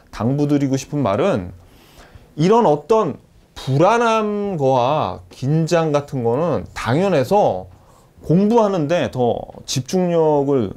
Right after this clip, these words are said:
높여주거든요. 그러니까 되게 긍정적인 거예요. 불안하다는 거는 여러분들이 그만큼 집중력이 높아지고 있다는 의미가 되기도 합니다.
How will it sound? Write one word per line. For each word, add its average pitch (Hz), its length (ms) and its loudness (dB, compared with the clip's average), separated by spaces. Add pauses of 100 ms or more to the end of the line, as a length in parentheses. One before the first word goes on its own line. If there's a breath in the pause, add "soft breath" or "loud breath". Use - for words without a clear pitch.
높여주거든요. 123 960 -2
그러니까 127 180 -6
되게 143 360 -2 (400 loud breath)
긍정적인 175 760 2
거예요. 98 420 -2
불안하다는 156 720 0
거는 113 420 -2 (400 loud breath)
여러분들이 139 640 0
그만큼 147 640 -2 (400 soft breath)
집중력이 180 760 0
높아지고 180 800 -2
있다는 131 640 -2 (420)
의미가 131 460 2
되기도 117 320 -2
합니다. 127 420 -2